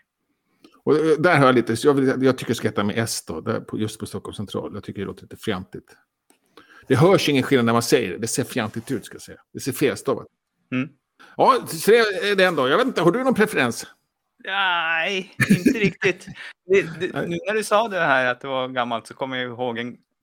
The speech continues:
Speaker 2: diskussion före Wikipedia
Speaker 1: Jaha.
Speaker 2: om Karlstad eller Karlstads universitet,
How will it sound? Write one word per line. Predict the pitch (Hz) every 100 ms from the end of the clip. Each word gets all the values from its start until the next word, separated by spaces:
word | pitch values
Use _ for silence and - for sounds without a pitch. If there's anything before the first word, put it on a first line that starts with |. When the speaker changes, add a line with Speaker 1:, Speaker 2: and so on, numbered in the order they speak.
| -
Speaker 2:
diskussion | 131 127 - 127 - 120 113 117 _ _ _ _
före | - 160 143 196 320
Wikipedia | 175 - 110 101 95 95 95 - _ _ _ _ _ -
Speaker 1:
Jaha. | 131 175 277 107 - _ _ _ -
Speaker 2:
om | 123 113 -
Karlstad | - 135 120 - - 110 104 _ _ _
eller | - 110
Karlstads | 107 110 104 - 104 101 -
universitet, | 117 104 104 - 110 262 110 - _